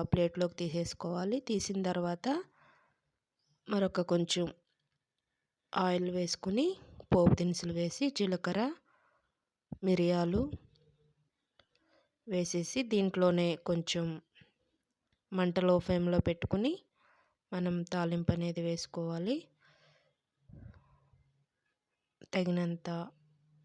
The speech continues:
పచ్చిమిర్చి, ఒక కట్, సన్నగా కట్ చేసి పెట్టుకున్న ఆనియన్స్, నాలుగు రెమ్మల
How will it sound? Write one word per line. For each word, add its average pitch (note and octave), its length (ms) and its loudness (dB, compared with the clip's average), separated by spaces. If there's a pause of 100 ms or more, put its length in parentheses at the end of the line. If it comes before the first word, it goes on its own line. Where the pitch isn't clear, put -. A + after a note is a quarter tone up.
(800)
పచ్చిమిర్చి, F3+ 680 -4 (340)
ఒక - 140 -10 (1000)
కట్, F#3 200 -4 (100)
సన్నగా F3 420 0
కట్ D#3+ 180 -2
చేసి E3 280 -2
పెట్టుకున్న E3 420 -6 (1900)
ఆనియన్స్, G3 440 0 (880)
నాలుగు F3 300 2
రెమ్మల E3 240 0